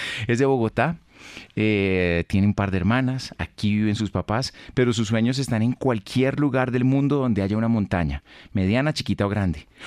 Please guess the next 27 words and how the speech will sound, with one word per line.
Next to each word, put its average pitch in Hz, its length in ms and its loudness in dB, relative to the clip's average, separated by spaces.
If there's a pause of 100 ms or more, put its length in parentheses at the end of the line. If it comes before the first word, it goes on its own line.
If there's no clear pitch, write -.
(140)
o 131 120 6
donde 135 220 4
haya 117 140 2
una 131 120 2
maratón 131 400 0
para 123 220 2
correr, 104 480 -2 (380)
o 127 100 2
tal 131 140 2
vez 147 260 2
media 226 400 6
maratón, 143 420 2
hombre, 165 240 2
como 107 160 2
para 107 180 2
descansar 101 640 2
<laughs> - 40 -18
un 131 140 4
poquito. 117 580 2 (560)
Eh, 123 280 2
se 123 160 0
la 120 120 0
pasa 131 240 2
entre 131 240 0
allá 123 400 0
y 127 140 2
acá. 98 340 0